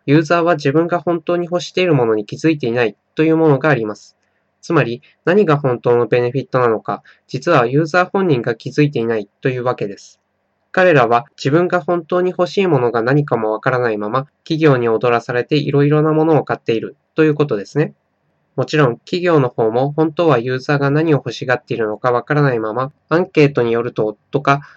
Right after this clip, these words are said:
今の市場の動向によると、などと言って、今わかっているデータからベネフィットを予測して、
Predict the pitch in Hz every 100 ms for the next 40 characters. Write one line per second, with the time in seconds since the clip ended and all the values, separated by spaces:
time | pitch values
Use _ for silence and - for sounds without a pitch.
0 | _ 170 170 143 120 135 - 127 123 117
1 | 127 123 135 131 131 120 - 107 - _
2 | _ 143 127 120 110 - 156 156 _ -
3 | 175 175 131 127 160 - 135 117 107 113
4 | 110 117 143 147 - 127 131 143 139 -
5 | 135 127 131 127 143 - 170